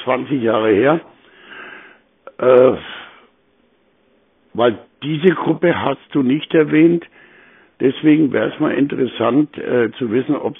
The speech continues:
diese Gruppe noch gibt, beziehungsweise ob du da Kontakt hattest, wie du, ja, genau, einfach mal so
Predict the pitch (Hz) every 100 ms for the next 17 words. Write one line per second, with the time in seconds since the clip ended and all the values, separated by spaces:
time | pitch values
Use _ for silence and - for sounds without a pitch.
0 | - 135 120 131 110 117 117 123 107 92
1 | _ 139 160 - - 120 - 139 139 139
2 | - 107 117 127 123 - 127 131 120 107
3 | - _ _ _ _ - _ _ _ _
4 | - 127 - 131 117 113 120 120 113 110
5 | 139 _ - 131 143 143 - 135 120 123
6 | 120 117 120 110 - _ - 127 113 -
7 | - - - - - - _ _ _ -
8 | 139 90 - - _ _ - 139 123 131
9 | 107 117 113 113 107 - - - 123 117
10 | 113 110